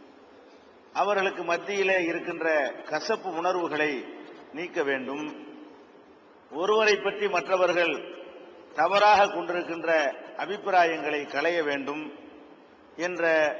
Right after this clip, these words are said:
நல்ல நோக்கத்திலே கடந்த பல ஆண்டுகளாக தமிழகத்திலும் தமிழகத்திற்கு வெளியேயும்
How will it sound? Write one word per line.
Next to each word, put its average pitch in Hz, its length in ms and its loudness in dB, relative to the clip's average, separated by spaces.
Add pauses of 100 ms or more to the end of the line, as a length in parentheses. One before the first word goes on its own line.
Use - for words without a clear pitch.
நல்ல 170 360 2
நோக்கத்திலே 151 580 -2 (1000)
கடந்த 175 360 0
பல 165 160 0 (140)
ஆண்டுகளாக 160 540 2 (1000)
தமிழகத்திலும் 151 720 -2 (960)
தமிழகத்திற்கு 160 720 -2 (180)
வெளியேயும் 156 640 -2